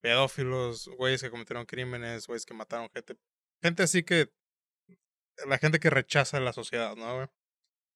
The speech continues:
Eh, y una vez había uno de un pedófilo, güey. Entonces, yo dije, "Güey, ¿por qué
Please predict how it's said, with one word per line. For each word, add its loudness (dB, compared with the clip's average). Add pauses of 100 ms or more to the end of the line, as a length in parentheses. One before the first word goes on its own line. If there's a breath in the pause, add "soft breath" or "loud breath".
(180)
Eh, 0
y -6
una 2
vez 0
había 2
uno 0
de 0
un -4
pedófilo, -2
güey. -6 (680)
Entonces, -2 (240)
yo -2
dije, -6
"Güey, -2
¿por -16
qué -12